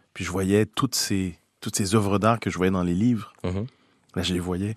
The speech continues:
Speaker 1: Puis, bah, la Joconde, quelle déception. <laughs>
Speaker 2: Pourquoi ?
Speaker 1: Non, déception parce que je pensais que c'était beaucoup plus grand.
Speaker 2: Ouais. Ah non.
Speaker 1: Et puis, euh, la déception, c'est la connerie humaine. C'est des gens qui prenaient des photos avec le flash. Puis c'est,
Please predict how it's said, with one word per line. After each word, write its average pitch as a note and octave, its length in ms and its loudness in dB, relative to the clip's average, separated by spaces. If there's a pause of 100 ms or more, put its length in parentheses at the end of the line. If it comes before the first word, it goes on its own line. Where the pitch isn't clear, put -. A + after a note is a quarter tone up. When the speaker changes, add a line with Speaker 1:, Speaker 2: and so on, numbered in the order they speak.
(180)
Speaker 1:
Puis, G#2 180 0
bah, F#2 220 -6 (200)
la F2 120 -4
Joconde, F#2+ 420 0
quelle F#2+ 180 -2
déception. C#3 480 6 (260)
<laughs> - 280 8
Speaker 2:
Pourquoi ? C#3+ 400 8 (300)
Speaker 1:
Non, D#3 180 10 (220)
déception C3 320 2
parce D3 100 -2
que C3 80 -4
je - 80 -2
pensais C3 220 -6
que - 20 -6
c'était C3+ 140 2
beaucoup B2 240 -2
plus C3 160 -2
grand. B2+ 260 0 (220)
Speaker 2:
Ouais. D#2 160 -2 (100)
Ah A2+ 60 2
non. A#2+ 140 6 (420)
Speaker 1:
Et G2 120 0
puis, G#2 480 2
euh, G#2 320 0
la G2+ 140 2
déception, A2 460 4
c'est A2+ 120 0
la F#2+ 140 4
connerie A2 320 6
humaine. A#2 380 4
C'est G2 100 -2
des F#2+ 80 2
gens G#2 160 2
qui G2+ 140 -8
prenaient F#2 260 2
des F#2 60 4
photos F#2 240 -2
avec - 100 -4
le F2 80 0
flash. - 440 0 (340)
Puis - 80 -6
c'est, E2+ 160 2